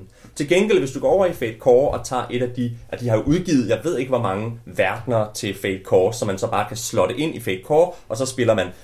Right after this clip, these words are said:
for der er for eksempel den der, hvad hedder den, Atomic Robo, som er sådan en, en, en robot superhelt og hans,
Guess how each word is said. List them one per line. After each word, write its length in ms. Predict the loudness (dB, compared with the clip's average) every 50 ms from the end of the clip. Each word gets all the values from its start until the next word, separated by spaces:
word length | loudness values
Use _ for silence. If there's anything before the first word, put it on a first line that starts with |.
| -20 -20 -16
for 140 | -8 -2
der 80 | 0 2
er 60 | 2
for 60 | 2
eksempel 280 | 0 -2 -2 -2 0 0
den 160 | -2 -2 0
der, 80 | 0 -2
hvad 100 | 0 0
hedder 140 | -2 -2 -4
den, 100 | -8 -10
Atomic 300 | -4 -2 -2 0 0 0
Robo, 480 | 2 4 4 4 6 4 2 2 2 0
som 200 | -2 -4 -6 -4
er 80 | -6 -6
sådan 280 | -4 -4 -4 -4 -4
en, 200 | -6 -8 -8 -12 -16 -20 -20 -20 -12
en, 520 | -8 -6 -6 -6 -6 -8 -10 -12 -16 -18 -20 -20 -20 -20 -20 -18 -12
en 260 | -8 -8 -8 -8 -8 -6 -6
robot 380 | -2 2 2 2 2 2 -2 -4 -4 -4 -6 -8 -10 -14 -18 -18 -12
superhelt 680 | -8 -6 -4 2 4 2 4 4 2 -2 -2 0 -2
og 180 | -2 -2 -2 -2
hans, 340 | -4 -6 -6 -6 -8 -10